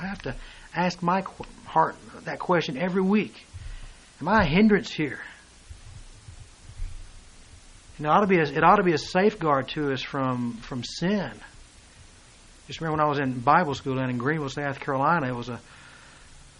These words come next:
very community-minded group there, a small campus, about seventy-five people, and I tell you, there was a real sense of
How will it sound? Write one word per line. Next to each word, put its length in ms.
very 400
community-minded 1080
group 400
there, 260
a 80
small 440
campus, 300
about 220
seventy-five 580
people, 300
and 180
I 40
tell 180
you, 80
there 120
was 160
a 60
real 300
sense 400
of 360